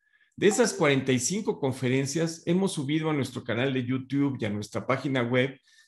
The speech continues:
treinta y tres conferencias. El resto no se subieron por petición de los expositores, eh, para protegerlos y no ponerlos innecesariamente en riesgo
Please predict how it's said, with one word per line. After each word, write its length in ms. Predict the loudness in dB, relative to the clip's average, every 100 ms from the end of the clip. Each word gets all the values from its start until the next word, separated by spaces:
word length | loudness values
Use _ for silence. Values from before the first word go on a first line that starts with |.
| _
treinta 360 | 2 2 4 2
y 100 | 2
tres 280 | 2 2
conferencias. 960 | 2 -4 -2 0 0 -2 -6 -10 -12 _ _ _ _
El 160 | -2 4
resto 380 | 2 2 0
no 140 | 2 2
se 120 | -2
subieron 560 | -4 -2 0 2 0 0
por 240 | -2 -2
petición 760 | -4 -4 -2 2 2 2 -2 -4
de 120 | -4
los 180 | -4 -4
expositores, 920 | -6 -6 -4 -2 4 4 4 0 -10 _ _ _ _ _ -10
eh, 240 | -2 0 0
para 320 | 2 2 2
protegerlos 1200 | -2 -2 -2 2 2 2 2 2 -2 -6 -10 -10
y 360 | -6 -4 -2 0
no 240 | 0 2
ponerlos 800 | 2 4 4 2 0 0 -2 -4
innecesariamente 1080 | -8 -2 0 0 -4 -2 0 2 0 -2 0
en 120 | 0
riesgo 560 | 0 0 0 0 -2